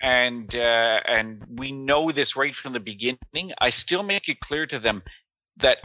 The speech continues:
actually publishing it, putting your chapter in Pressbooks and putting it out there open access for the rest of the world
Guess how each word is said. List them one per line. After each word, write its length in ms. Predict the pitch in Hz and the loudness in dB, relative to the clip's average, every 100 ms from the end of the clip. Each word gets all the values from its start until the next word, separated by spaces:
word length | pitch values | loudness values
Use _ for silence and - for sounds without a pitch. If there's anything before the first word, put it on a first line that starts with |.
| - | -2
actually 580 | - 147 208 - 233 226 | 0 2 0 -2 -6 -6
publishing 520 | - 190 196 185 202 | -4 -4 -4 -4 -4
it, 220 | 208 - | -6 -6
putting 260 | - - 202 | -8 -6 -4
your 100 | 185 | -2
chapter 540 | - 165 160 - 170 | 0 2 2 2 0
in 340 | 165 135 127 120 | -2 -2 -4 -4
Pressbooks 560 | - 160 151 165 160 | 0 0 2 0 0
and 100 | - | -2
putting 160 | 123 170 | -4 0
it 80 | 151 | 2
out 180 | 143 139 | 2 2
there 100 | 135 | 0
open 200 | 135 131 | 2 2
access 280 | 127 139 | 0 -2
for 140 | 117 131 | -6 -2
the 80 | 123 | 2
rest 220 | 127 - | 0 0
of 80 | 127 | -2
the 80 | |
world 320 | 120 123 123 | -2 -2 -2